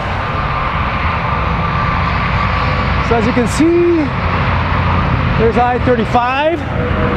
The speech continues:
Goes all the way from the Bay, all the way to Minnesota. There's a little sign.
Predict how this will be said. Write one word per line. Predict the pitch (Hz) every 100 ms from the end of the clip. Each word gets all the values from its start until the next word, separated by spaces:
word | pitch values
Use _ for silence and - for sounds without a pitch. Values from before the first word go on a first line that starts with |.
| - 185 185 - - - - - - -
Goes | 202 190
all | 226
the | 220
way | 226 233 226 202
from | - 190
the | 170
Bay, | 202 226 254 294 277 - - - - - - - - - -
all | - 302 285
the | 247
way | 220 208
to | 190
Minnesota. | 190 180 - 196 220 311 - - - - - - - - - - - - - - - - - - - - - - - - - - - - - - - - - - - 202
There's | 196 175
a |
little | 180 180 165
sign. | - 214 233 247 254 247